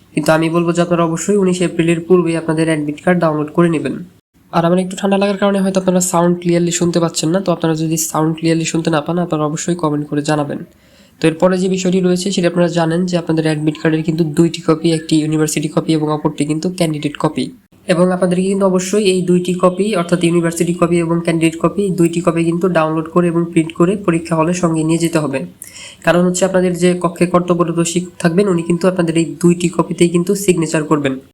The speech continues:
এবং সিগনেচার করে কিন্তু আপনাদের ইউনিভার্সিটি কপি জমা নেওয়া হবে এবং আপনাদের ক্যান্ডিডেট কপি কিন্তু আপনাদেরকে ফেরত দেওয়া হবে। এবং আপনাদেরকে অবশ্যই আপনাদের ভর্তি পরীক্ষার শেষ হওয়ার পরেও আপনাদেরকে আপনাদের ক্যান্ডিডেট কপি কিন্তু সংরক্ষণ করতে হবে।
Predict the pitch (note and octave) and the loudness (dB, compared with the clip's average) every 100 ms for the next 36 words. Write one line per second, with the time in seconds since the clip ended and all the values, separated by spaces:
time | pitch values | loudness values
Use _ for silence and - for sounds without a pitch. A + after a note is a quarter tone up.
0 | _ _ - D#3 E3 E3 F3+ F3+ F#3+ F#3 | _ _ -4 0 0 0 0 2 0 0
1 | F#3+ G3 F#3+ F#3 F#3 F#3 F#3 E3+ F3+ F3 | -2 0 0 0 2 0 0 0 2 2
2 | F3 F3+ F3+ F3+ F3+ F#3 E3+ E3+ F3 E3+ | 0 0 0 0 0 0 2 0 0 0
3 | D3+ D3 C#3+ D3 C#3+ C#3+ D#3 D#3+ D#3 D3+ | -2 -2 -2 -2 -2 -2 -4 -2 -2 0
4 | D#3+ D#3+ D#3+ D#3+ D#3+ D#3+ D#3 D#3+ D#3 - | 0 0 -4 -2 -2 -2 -2 -2 -4 -4
5 | G3+ - F3 D#3+ D#3 C#3+ C3+ C#3+ - _ | -8 -2 -2 0 -2 -2 -6 -10 -14 _
6 | _ - F3+ F3 F3+ F#3 F#3 F#3+ F#3+ F#3+ | _ -2 2 4 2 0 0 2 2 0
7 | G#3 G3+ G3+ F#3+ E3+ F3 G3+ F#3 F#3 F#3+ | -2 0 0 2 0 0 2 2 0 0
8 | F#3 F3+ - F3 E3+ F#3 F#3 F#3 F3 F3+ | 0 0 0 0 2 2 2 2 2 2
9 | F3+ F3 E3+ F3 F#3 F3 F3 F3 F3+ F3 | 0 0 -2 0 0 2 0 0 0 2
10 | E3+ E3+ F3 F3 F3 F3 G#3 - F3+ E3+ | 0 0 0 0 0 0 -2 2 2 2
11 | E3+ E3+ E3 E3+ E3+ D3 C3+ D#3+ | 0 -2 0 -2 0 -2 -2 -8